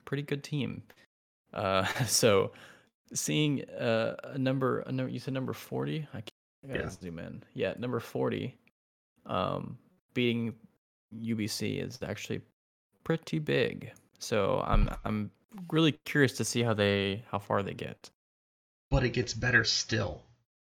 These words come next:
Speaker 2: Number nine, A S U Maroon, lost to forty-first Ole Miss Red, two oh.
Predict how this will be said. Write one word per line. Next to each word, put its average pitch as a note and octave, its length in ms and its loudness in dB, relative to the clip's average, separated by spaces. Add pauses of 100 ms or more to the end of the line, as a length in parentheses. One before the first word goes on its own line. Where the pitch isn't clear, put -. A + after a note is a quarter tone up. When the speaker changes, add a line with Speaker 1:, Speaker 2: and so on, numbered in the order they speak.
(140)
Speaker 2:
Number A2+ 320 6
nine, A2+ 680 4 (300)
A A#2+ 40 6
S A2+ 260 4
U A#2 440 2 (120)
Maroon, G#2 640 2 (480)
lost A2+ 580 2
to G#2+ 340 4 (320)
forty-first B2+ 960 4 (240)
Ole B2+ 180 8
Miss A#2 280 4
Red, G#2 300 2 (160)
two B2+ 340 6
oh. - 280 -4